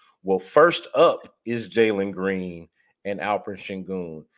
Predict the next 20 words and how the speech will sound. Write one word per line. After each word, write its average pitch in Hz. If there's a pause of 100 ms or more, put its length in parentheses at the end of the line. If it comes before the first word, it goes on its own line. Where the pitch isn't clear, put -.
(320)
And 104
I 101
wonder, 123
like, 117
I, 123
I 151
don't 135
think 117
this 101
is 95
gonna, 92
like, 82
manifest 95
itself 90
to 92
be 92
any 85
kind 92
of, 82
like, 78